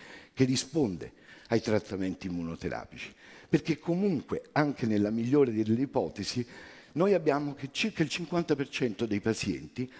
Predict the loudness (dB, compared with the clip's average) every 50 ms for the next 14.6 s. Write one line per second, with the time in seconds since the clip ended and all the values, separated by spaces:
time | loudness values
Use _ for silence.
0 | -20 -20 -20 -20 -20 -20 -20 -18 _ -2 0 2 2 2 2 2 2 4 4 2
1 | 0 2 2 2 2 0 -2 -4 -4 -4 -2 -2 0 0 0 0 0 -2 -2 -2
2 | -6 -6 -6 -8 -6 -4 -4 -4 -4 -2 -2 -2 -2 -2 -6 -10 -12 -12 -12 -14
3 | -16 -16 -18 -20 -20 -20 -20 _ _ _ _ -20 -20 -20 -20 -20 -20 _ _ _
4 | _ _ _ -2 2 4 4 4 4 0 -6 -16 -18 -14 -10 -8 -6 -4 -4 -4
5 | -4 -6 -6 -2 0 2 4 4 2 0 -4 -8 -10 -4 -2 -2 0 0 0 0
6 | 0 0 0 -2 -2 -2 -2 -2 -2 -2 -2 -2 -2 -2 -2 -2 -2 -4 -2 -2
7 | -2 -2 -2 0 0 0 0 0 0 -2 -2 -2 -4 -4 -6 -6 -8 -10 -6 -2
8 | 0 0 2 0 -2 -4 -6 -6 -6 -6 -6 -8 -14 -20 -20 -20 -20 -12 -4 -2
9 | -2 0 0 0 -2 -2 -2 -2 -4 -6 -6 -6 -8 -10 -10 -14 -16 -14 -14 -14
10 | -14 -16 _ _ _ _ _ _ -20 -20 -20 -20 -20 -20 -20 -20 _ _ -8 -6
11 | -2 -2 0 2 2 4 6 6 6 4 2 0 2 4 6 6 6 6 4 2
12 | 0 -2 0 0 0 -2 -4 -8 -8 -6 -6 -6 -6 -8 -16 _ _ -20 _ _
13 | -20 -20 -20 _ -2 2 4 4 4 4 2 0 0 0 0 0 0 -2 -2 -2
14 | -4 -4 -4 -4 -4 -2 -2 -2 -4 -8 -14 -20